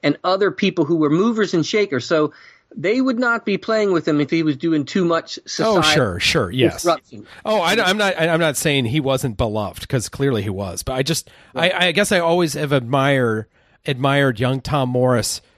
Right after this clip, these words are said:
Speaker 2: for pushing the boundaries. And it's funny because, and you mention it, uh, in the book too, is that, you know, many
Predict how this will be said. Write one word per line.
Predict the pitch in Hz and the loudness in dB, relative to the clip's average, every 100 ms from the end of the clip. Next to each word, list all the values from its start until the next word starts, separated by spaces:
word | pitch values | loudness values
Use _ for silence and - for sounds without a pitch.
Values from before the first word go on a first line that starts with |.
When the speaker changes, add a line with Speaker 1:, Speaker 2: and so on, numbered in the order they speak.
| _ _ _ | _ _ _
Speaker 2:
for | - 139 135 131 | -2 0 2 2
pushing | 120 - 185 - 185 151 | 0 -2 -2 0 -2 -2
the | 127 | 0
boundaries. | 131 135 131 98 90 - - | 0 0 0 -2 -4 -8 -4
And | 156 139 - - _ _ _ _ - | -4 -4 -12 -20 _ _ _ _ -4
it's | 156 - | -2 -4
funny | - - 196 185 127 | -8 0 4 4 2
because, | 123 147 165 - | 2 0 0 -2
and | 139 151 143 | -6 -4 -2
you | 147 | 0
mention | 151 139 127 | 2 0 -2
it, | 127 - - | -4 -6 -6
uh, | 123 117 110 110 | -4 -2 -4 -4
in | 143 | -2
the | 123 | 0
book | 151 135 - | 0 -2 -2
too, | 185 139 92 - - - - - | 0 2 0 -8 -20 -20 -14 -4
is | 139 117 | -2 0
that, | 139 123 - | 0 0 -2
you | 165 135 | -4 -2
know, | 127 | 0
many | 131 175 180 143 135 | 0 0 0 0 -2